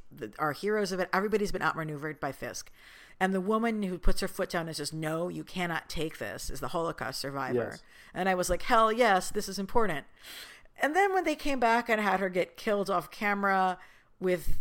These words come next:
Speaker 1: that Bloodstain, I was like, "Okay, well, I guess you're making a different point." But i-, in the moment of it there, I was like, "Yeah, that's right," 'cause the Holo-, it's the, well, the Holocaust survivor is saying, "I know what wolves look like, and it's
Speaker 2: Yes.
Speaker 1: you."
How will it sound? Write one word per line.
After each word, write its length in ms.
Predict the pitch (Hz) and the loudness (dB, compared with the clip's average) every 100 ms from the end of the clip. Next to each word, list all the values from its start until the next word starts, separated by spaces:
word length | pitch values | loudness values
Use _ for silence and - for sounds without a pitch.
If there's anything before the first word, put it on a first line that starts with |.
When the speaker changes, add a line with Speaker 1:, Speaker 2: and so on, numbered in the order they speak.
| - - | 4 -8
Speaker 1:
that 460 | 170 170 156 156 - _ _ - | -4 0 0 0 -4 _ _ -4
Bloodstain, 800 | 208 208 - - 190 180 175 170 | 0 4 8 8 8 2 -4 -6
I 140 | 151 | -4
was 200 | 151 156 | -4 -4
like, 220 | 151 147 156 | -6 -6 -6
"Okay, 300 | 151 147 135 | -8 -6 -6
well, 120 | 143 | -6
I 40 | 151 | -6
guess 220 | 156 - | -6 -6
you're 60 | 151 | -8
making 220 | 139 139 | -10 -10
a 20 | |
different 320 | 139 139 123 | -10 -10 -10
point." 280 | - 76 80 - | -6 -6 -6 -2
But 140 | 185 | -2
i-, 40 | - | -2
in 240 | 208 240 | -4 0
the 60 | 254 | 0
moment 360 | 240 247 214 185 | 2 2 2 0
of 100 | 165 | -2
it 100 | 156 | -2
there, 220 | 156 147 | -2 0
I 80 | 135 | -2
was 160 | 131 - | -4 -8
like, 140 | 143 | -6
"Yeah, 120 | 139 | -6
that's 180 | 143 - | -6 -8
right," 120 | 131 | -10
'cause 100 | 139 | -10
the 80 | 147 | -10
Holo-, 200 | 151 170 170 | -4 -6 -6
it's 140 | 160 | -6
the, 80 | 190 | -2
well, 160 | 190 170 | 0 2
the 80 | |
Holocaust 420 | 180 185 185 160 165 | 2 2 0 -2 -2
survivor 180 | 160 | -4
is 100 | 151 | -4
saying, 200 | - 151 147 | -6 -6 -4
"I 120 | 151 | -4
know 160 | 156 147 | -4 -8
what 160 | 151 | -8
wolves 360 | 147 143 143 - | -8 -8 -8 -8
look 200 | 139 139 | -8 -8
like, 320 | 135 107 - | -8 -8 -8
and 140 | 139 127 | -12 -10
it's 140 | 107 | 0
Speaker 2:
Yes. 180 | 139 - | 0 2
Speaker 1:
you." 400 | 143 127 85 76 | -4 -6 -10 -16